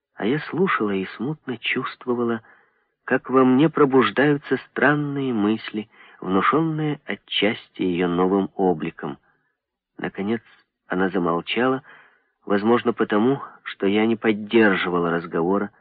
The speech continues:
прошлась по комнате и, не оборачиваясь, небрежным тоном проронила:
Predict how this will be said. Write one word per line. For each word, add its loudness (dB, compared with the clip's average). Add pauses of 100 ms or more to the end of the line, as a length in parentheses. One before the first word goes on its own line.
(560)
прошлась 0
по -2
комнате 0 (520)
и, -4
не 2
оборачиваясь, 0
небрежным 2
тоном 0 (340)
проронила: -2